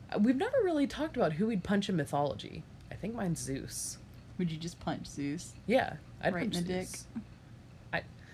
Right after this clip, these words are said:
Speaker 1: see,
Speaker 2: He might like that.
Speaker 1: that's the thing. I
Speaker 2: <laughs>
Speaker 1: wanna break Zeus's nose. <laughs> Which I'm sure would earn me some terrible fate.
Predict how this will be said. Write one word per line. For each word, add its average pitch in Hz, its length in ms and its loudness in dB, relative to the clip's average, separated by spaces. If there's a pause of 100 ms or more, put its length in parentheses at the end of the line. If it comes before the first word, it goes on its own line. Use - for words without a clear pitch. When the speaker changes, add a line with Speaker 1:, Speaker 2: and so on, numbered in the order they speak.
(460)
Speaker 1:
see, 269 440 4 (200)
Speaker 2:
He 240 80 4
might 269 220 2
like 160 260 -8
that. 170 180 -4
Speaker 1:
that's 277 260 8
the 226 100 6
thing. 185 340 4
I 269 100 4
Speaker 2:
<laughs> 339 40 12
Speaker 1:
wanna 302 200 8
break 202 280 6
Zeus's 165 440 0
nose. 170 560 4
<laughs> - 40 -2 (2500)
Which 285 320 10 (100)
I'm 269 220 12
sure 196 680 6
would 202 300 8
earn 190 260 8
me 170 120 8
some 196 360 6
terrible 135 440 6
fate. 95 380 0